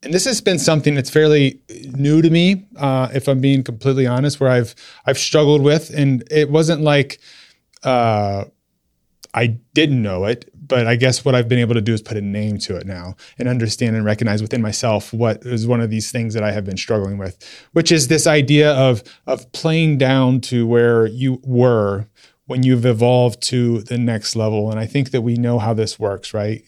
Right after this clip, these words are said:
Um, let's just use a hypothetical. Let's say that you're somebody that is striving to do something different. And then all of a sudden, you know, uh, your friend group will start to kind of poke at those things. And they'll say stuff like, "Oh, you think you're gonna be able to do that?" And, "Oh, you're now gonna do this." And, "Oh, look at you,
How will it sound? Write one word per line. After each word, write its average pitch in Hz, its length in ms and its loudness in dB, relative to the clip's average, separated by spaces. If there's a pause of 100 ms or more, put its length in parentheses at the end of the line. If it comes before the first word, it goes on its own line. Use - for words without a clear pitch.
Um, 107 380 -6 (720)
let's 135 140 0
just 135 240 -4
use 127 180 2
a 113 60 -2
hypothetical. 110 720 -4
Let's 113 220 -4
say 131 180 2
that 117 220 0 (280)
you're 139 140 0
somebody 139 400 2
that 127 180 2
is 120 200 0
striving 131 400 0
to 120 100 -6
do 123 160 0
something 117 460 -2
different. 107 360 -4
And 113 120 -2
then 117 100 -2
all 120 140 0
of 117 60 -2
a - 20 -6
sudden, 120 420 0 (260)
you 131 120 0
know, 117 380 0
uh, 107 500 -4
your 131 160 -2
friend 143 340 2
group 123 360 2 (120)
will 123 420 0
start 131 360 0
to 131 100 -2
kind 135 180 0
of 123 80 -4
poke 143 240 0
at - 140 0
those 120 260 -4
things. 107 360 -4
And 127 120 -2
they'll 131 120 2
say 135 400 2
stuff - 340 -2
like, 117 220 -2
"Oh, 139 100 4
you 139 160 2
think 127 240 -2
you're 131 80 0
gonna 127 160 0
be 123 80 2
able 117 120 0
to 120 60 -2
do 117 180 -2
that?" 113 340 -2
And, 117 120 -4
"Oh, 135 220 0
you're 123 220 2
now 131 260 2
gonna 139 180 2
do 135 160 4
this." 139 420 2
And, 117 100 0
"Oh, 127 160 2
look 135 140 2
at 123 60 -4
you, 135 540 2